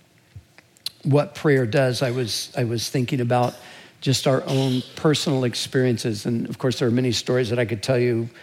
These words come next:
from, from many years of, of life a-, as a Christian. But I was thinking of, uh, some of the recent things, things that you're all familiar with, but pertain, you know, to us, Cheryl and I personally.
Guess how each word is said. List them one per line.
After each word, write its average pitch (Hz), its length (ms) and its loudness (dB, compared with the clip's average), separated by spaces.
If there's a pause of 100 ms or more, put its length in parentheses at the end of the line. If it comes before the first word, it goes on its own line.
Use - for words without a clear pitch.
(240)
from, 147 260 0
from 120 200 0
many 131 160 2
years 127 340 0
of, 120 300 -4
of 117 180 -6
life 123 340 2
a-, 127 240 -2
as 113 200 0
a 120 40 -4
Christian. 117 460 0 (340)
But 151 120 6
I 147 80 6
was 139 240 2
thinking 147 340 4
of, 131 320 0 (380)
uh, - 320 -10
some 170 220 4
of 156 80 4
the 143 80 2
recent 151 460 4
things, 139 360 2
things 139 280 2
that 147 100 0
you're 143 320 0
all 135 220 0
familiar 135 500 0
with, 113 420 -2
but 175 520 -6
pertain, 131 600 -2
you - 120 -6
know, 127 60 -2
to 120 340 -2
us, 131 240 0
Cheryl 131 260 0
and 123 100 0
I 113 100 0
personally. 123 580 0